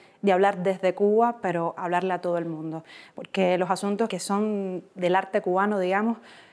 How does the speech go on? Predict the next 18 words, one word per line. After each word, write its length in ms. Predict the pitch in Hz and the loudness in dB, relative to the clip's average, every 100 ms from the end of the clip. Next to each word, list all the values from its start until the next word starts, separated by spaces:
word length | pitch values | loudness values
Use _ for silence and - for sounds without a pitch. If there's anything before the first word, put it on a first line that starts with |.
| _ | _
no 240 | 196 202 | -2 0
son 180 | 208 226 | 2 2
únicamente 640 | 226 220 208 190 190 202 208 | 2 2 2 0 -2 0 2
de 640 | 185 175 175 170 170 - | 4 4 2 0 -2 -6
nuestros, 600 | 185 190 214 220 226 214 | -4 0 0 0 -2 -2
sino 420 | - 180 175 196 | -4 -4 0 0
tienen 300 | 196 185 196 | 2 0 -2
esa, 500 | 190 190 208 185 175 170 | -2 0 2 4 2 0
esa 220 | 185 202 | -4 -2
capacidad 560 | 202 185 175 180 180 | 0 0 -2 0 0
para 220 | 185 180 175 | 0 -2 0
trascender 580 | 170 - 165 175 202 | -2 -2 -2 2 2
y 60 | 220 | 2
para 240 | 175 165 | 0 -2
llegar 240 | 165 165 185 | 0 0 0
a 100 | 180 | 0
otros 240 | 180 190 | 0 -4
públicos. 540 | - 185 185 196 220 | -4 -4 -2 -2 -4